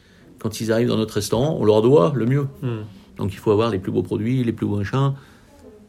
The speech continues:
Speaker 1: Et puis, la simplicité, ça veut pas dire qu'il y a pas de complexité. Parce que si c'est juste prendre la langoustine, la mettre dans une poêle, ils vont le faire à la maison, ils ont pas besoin de moi pour le faire. Donc, nous, on cherche. Alors, on fait un risotto noir, euh, de riz vénéré, euh,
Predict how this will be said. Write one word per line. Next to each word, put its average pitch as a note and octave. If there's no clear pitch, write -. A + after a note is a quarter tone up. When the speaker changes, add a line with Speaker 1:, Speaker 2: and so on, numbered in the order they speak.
Speaker 1:
Et G#2+
puis, C#3+
la C#3
simplicité, C3+
ça D3
veut B2
pas B2+
dire D3+
qu'il D3
y C3
a -
pas A#2
de -
complexité. D#3+
Parce -
que A#2+
si B2+
c'est B2
juste C3+
prendre B2+
la B2
langoustine, B2
la G2+
mettre G#2+
dans A2
une A2
poêle, D3
ils A#2
vont A2
le G#2
faire A2+
à A2
la A2+
maison, B2+
ils G#2+
ont F#2+
pas B2+
besoin B2
de C#3
moi C3+
pour A#2
le G2+
faire. G2
Donc, F#2+
nous, C#3+
on B2+
cherche. -
Alors, G2+
on G#2+
fait A#2
un F#2+
risotto G#2+
noir, G#2
euh, F#2
de F#2+
riz G#2
vénéré, G2+
euh, F#2+